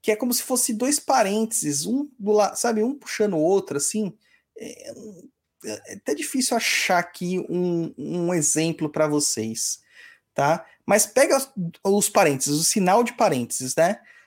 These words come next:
Coloca o, o fecha parênteses e o abre parênteses, assim, de, da esquerda pra direita. E depois junta os dois, assim, intercalados, né? Aí,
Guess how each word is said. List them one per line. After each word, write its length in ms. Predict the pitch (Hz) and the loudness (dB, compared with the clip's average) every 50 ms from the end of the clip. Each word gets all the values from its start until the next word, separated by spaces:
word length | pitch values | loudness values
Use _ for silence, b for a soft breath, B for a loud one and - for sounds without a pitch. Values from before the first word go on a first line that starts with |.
| b b | b b
Coloca 640 | - - 208 220 233 254 262 262 - 277 - - - - | 0 2 4 6 6 4 4 2 2 0 0 -2 -4 -2
o, 1160 | 220 220 220 214 220 220 214 208 208 202 202 196 190 185 180 175 170 151 - - 185 185 180 175 | 0 0 2 2 0 0 0 0 0 0 -2 -2 -2 -2 -4 -4 -4 -6 -6 -6 -6 -4 -4 -6
o 40 | |
fecha 300 | 170 - 220 226 226 - | -4 0 0 0 0 0
parênteses 580 | 226 - 196 185 202 220 254 - - 240 214 202 | -2 0 0 0 0 -2 -2 -4 -4 -6 -4 -2
e 60 | 220 220 | 0 2
o 320 | 214 208 202 190 180 180 | 2 2 2 2 2 2
abre 180 | 185 185 190 196 | 0 0 0 0
parênteses, 680 | 190 196 175 170 175 196 - - 180 170 - - - - _ _ _ | 0 0 0 0 -2 -4 -6 -8 -6 -6 -6 -8 -8 -12 _ _ _
assim, 300 | - 156 - - - 147 | -8 -6 -6 -8 -10 -10
de, 180 | 143 143 175 - | -12 -12 -8 -4
da 120 | - 175 | -2 -2
esquerda 400 | 170 170 - - 214 220 214 220 | -2 -2 -2 0 0 2 2 0
pra 140 | 220 226 220 | 0 -2 -2
direita. 440 | 214 208 156 135 123 117 - 110 - b b b b b | -2 -2 -2 -2 -4 -4 -8 -10 -10 b b b b b
E 60 | - 170 | -10 -10
depois 300 | 185 - - 214 233 185 | -4 0 2 2 2 2
junta 400 | 147 151 190 233 277 294 254 247 | 0 -2 -2 -2 -2 0 -2 -2
os 140 | 226 175 | -2 -2
dois, 200 | 156 160 165 160 | 0 0 0 0
assim, 220 | 160 156 - - 170 | -2 -4 -6 -8 -8
intercalados, 960 | 165 - 175 170 - - 202 196 170 131 123 117 113 139 139 - - - _ _ _ _ _ _ | -6 -6 -6 -4 -2 0 0 2 2 0 0 -2 -6 -8 -12 -12 -14 -14 _ _ _ _ _ _
né? 260 | - - 139 147 180 - b b b b b b b _ _ - | -6 -4 -4 -4 -6 -8 b b b b b b b _ _ 0
Aí, 480 | - 220 226 240 254 269 269 247 - | 2 2 4 4 2 0 -2 -4 -6